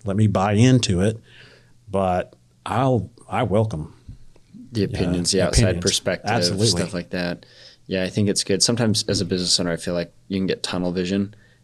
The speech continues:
Speaker 2: and everything could seem like it's all sunshine and rainbows, but in reality, it could be the worst decision that you're making.
Speaker 1: Yeah.
Speaker 2: Right. And it's good to have somebody with that perspective. Um, so going back to the printing business.
Speaker 1: Okay.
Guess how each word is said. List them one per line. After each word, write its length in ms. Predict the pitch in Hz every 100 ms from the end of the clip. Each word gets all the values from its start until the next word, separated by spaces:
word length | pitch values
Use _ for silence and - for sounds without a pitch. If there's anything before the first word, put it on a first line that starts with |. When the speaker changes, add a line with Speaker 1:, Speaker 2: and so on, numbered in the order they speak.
| _
Speaker 2:
and 120 | 87
everything 420 | 90 92 98 92
could 180 | 90 87
seem 460 | - 92 90 87 -
like 180 | 87 80
it's 100 | -
all 100 | 85
sunshine 460 | - 87 87 87
and 80 | 85
rainbows, 320 | 85 85 82
but 160 | 80 82
in 60 | 78
reality, 440 | 85 82 82 82
it 100 | 82
could 140 | - 85
be 300 | 82 80 - _ _ _
the 80 | -
worst 220 | 87 82
decision 360 | - - 82 78
that 100 | 57
you're 80 | 52
making. 340 | 71 67 - -
Speaker 1:
Yeah. 160 | 170 - -
Speaker 2:
Right. 240 | 78 76 - - -
And 120 | 87
it's 160 | 78
good 160 | - 85
to 60 | 82
have 180 | 80
somebody 280 | - 85 82
with 120 | 82
that 120 | 85 82
perspective. 600 | 87 - 85 - 87 - _ - - _ _
Um, 580 | 101 95 90 85 87 - _ _ - -
so 160 | - 101
going 160 | 113
back 180 | 123 113
to 80 | -
the 60 | 104
printing 360 | - 104 95
business. 400 | 85 80 73 -
Speaker 1:
Okay. 200 | - 147